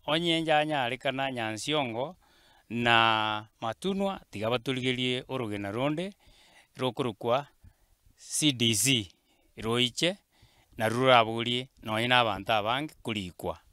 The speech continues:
Gekogera bono efactory ekero tokorigereria, iga erigete abanto abake, naende ase aange, iga ere automatic.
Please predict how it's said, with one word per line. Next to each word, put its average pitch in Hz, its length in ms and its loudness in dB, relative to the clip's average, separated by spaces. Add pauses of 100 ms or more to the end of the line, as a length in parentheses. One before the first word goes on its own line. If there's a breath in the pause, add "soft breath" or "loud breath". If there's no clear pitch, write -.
(580 soft breath)
Gekogera 151 420 6
bono 151 200 2
efactory 127 360 -6
ekero 117 260 -2
tokorigereria, 160 560 -6
iga 110 160 -2
erigete 107 320 -4
abanto 95 320 -2
abake, 110 500 -8
naende 135 280 -4
ase 135 220 0
aange, 120 300 -2
iga 117 200 -6
ere 113 100 0
automatic. 92 680 -10